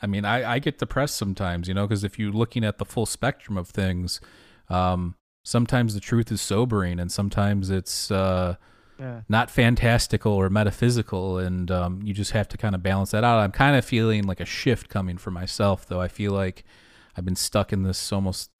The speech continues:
Speaker 1: you know, uh, reality, uh,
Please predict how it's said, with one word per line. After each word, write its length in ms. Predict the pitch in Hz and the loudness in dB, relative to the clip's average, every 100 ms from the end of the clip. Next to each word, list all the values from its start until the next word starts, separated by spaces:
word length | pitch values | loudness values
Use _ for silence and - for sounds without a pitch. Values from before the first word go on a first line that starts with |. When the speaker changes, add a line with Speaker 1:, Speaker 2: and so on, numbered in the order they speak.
| - _ _ _ _ | -20 _ _ _ _
Speaker 1:
you 80 | 98 | -4
know, 360 | 90 87 87 87 - _ - - | -2 -2 -6 -8 -16 _ -20 -10
uh, 280 | 87 87 95 | -6 -4 -4
reality, 1080 | 90 98 101 104 107 104 95 92 90 90 90 | -2 0 4 4 4 2 0 0 -2 -2 -2
uh, 440 | 90 87 87 87 | -2 -4 -6 -8